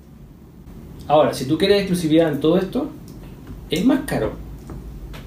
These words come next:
porque tengo que cobrarte todo esto. Entonces, no es que tú digas que sí o que no, sino que tú tienes una escala de precios. Si esto valía diez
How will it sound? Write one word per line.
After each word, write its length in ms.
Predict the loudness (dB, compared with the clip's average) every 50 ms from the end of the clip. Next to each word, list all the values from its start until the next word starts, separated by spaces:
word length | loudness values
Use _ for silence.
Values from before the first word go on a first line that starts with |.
| -14 -12 -12 -12 -14 -14 -16 -16 -16 -16 -16 -10 -2
porque 140 | 0 2 4
tengo 140 | 6 6 6
que 60 | 8
cobrarte 540 | 8 8 6 6 4 2 0 -2 -2 -2 -4 -8 -14 -16 -16 -16 -16 -16 -16 0 4
todo 220 | 4 4 4 2
esto. 180 | -4 -10 -14 -16 -16 -16 -16 -14 -12
Entonces, 440 | -8 -8 -2 2 2 2 2 0 -6 -10 -16 -18 -18 -18 -16 -16 -6 0
no 80 | 2 4
es 60 | 4
que 80 | 4 4
tú 100 | 4 6
digas 240 | 6 6 6 6
que 100 | 2 -2
sí 180 | -2 0 2 2
o 60 | 2
que 80 | 4 4
no, 220 | 4 4 2 0 -4 -10 -14 -14 -14 -16 -8
sino 200 | -4 -2 0 2
que 80 | 2 2
tú 100 | 0 0
tienes 180 | 0 2 2
una 140 | 2 2 2
escala 300 | 2 2 2 2 4 6
de 80 | 4 4
precios. 560 | 4 2 0 0 -4 -10 -12 -14 -14 -14 -16 -16 -16 -16 -16 -16 -16 -14 -14 -14 -14 -12 -14 -14 -14 -16 -16 -16 -16 -16 -14 -4
Si 140 | 2 4
esto 200 | 4 4 4 4
valía 260 | 4 6 6 6 6 6
diez 460 | 4 4 2 2 2 -2 -8 -12